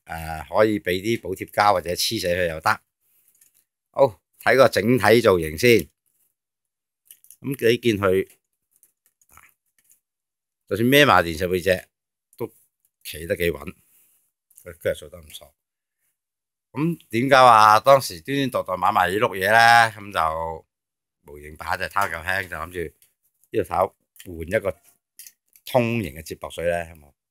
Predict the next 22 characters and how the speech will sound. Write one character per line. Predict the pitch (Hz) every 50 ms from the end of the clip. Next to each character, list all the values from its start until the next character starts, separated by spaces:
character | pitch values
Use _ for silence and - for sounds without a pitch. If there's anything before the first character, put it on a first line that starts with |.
| _ _ _
懟 | - 73 78 80
埋 | 80 76 -
碌 | 87 80 - _ _ _ _ _ _ _ _ _ _ _ - - _ _
大 | - 82 78
立 | -
斯 | - - - 85
匹 | 87 85
上 | 78 73
去， | 71 71 67 _ _ _ _ _ - - _ _ _ _ _ _ _ _ _ _ _ _ _ _ _ _ _ _ _
強 | - - -
化 | - - 76 80
裝 | 78 - 90 87
備。 | - 71 - _ _ _ _ _ _ _ _ _ _ _ _ _ _ _ _ _ _ _ _ _ _ _ _ _ _ _ _ _ _ _ 50 - - _ _ _ _ _ _ _ _ -
諗 | 90 95 90 76 - 101 101 98
住 |
穿 | 82 - 71 65
貨 | 71 73 67
去， | 73
咁 | 78 82 95 107
呢 | 117 127 120
個 | 107 104 95
就 | 90